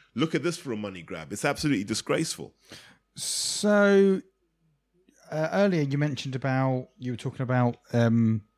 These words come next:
Speaker 2: them looking for Joshua's replacement opponent after Miller got caught, and they, they choose Ruiz.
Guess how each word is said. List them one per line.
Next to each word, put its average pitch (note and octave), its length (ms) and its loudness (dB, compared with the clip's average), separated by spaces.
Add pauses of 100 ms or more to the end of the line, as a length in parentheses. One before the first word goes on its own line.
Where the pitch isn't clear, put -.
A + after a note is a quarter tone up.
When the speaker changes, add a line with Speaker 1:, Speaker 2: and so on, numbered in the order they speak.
(120)
Speaker 2:
them A#2+ 360 2 (380)
looking C3 460 -2
for A2 440 0 (140)
Joshua's A2 600 -4
replacement A2+ 560 -4
opponent G#2 500 -4
after G#2+ 400 -6
Miller G#2+ 200 -2
got F#2+ 180 -10
caught, G2 300 -8 (640)
and B2 580 0 (400)
they, B2 440 2 (500)
they A#2+ 220 0
choose G#2+ 320 -2
Ruiz. B2+ 480 2